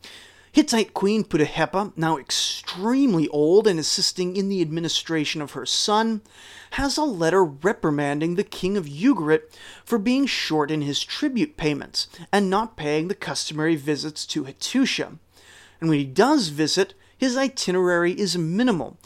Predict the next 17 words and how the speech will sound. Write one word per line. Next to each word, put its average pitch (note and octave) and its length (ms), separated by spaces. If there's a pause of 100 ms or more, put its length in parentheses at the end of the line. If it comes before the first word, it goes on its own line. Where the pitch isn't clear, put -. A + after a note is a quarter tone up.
(240)
skipping C#4+ 520
a A#3+ 60
mandatory G#3+ 760
visit D3+ 420
to E3+ 120
the D#3+ 100
queen G3 400
herself F#3+ 920
even C#4+ 220
when C#4+ 100
he B3+ 80
did F#3 440
go D3+ 180
see D3 260
the D3+ 80
great C3 400
king. D#3 420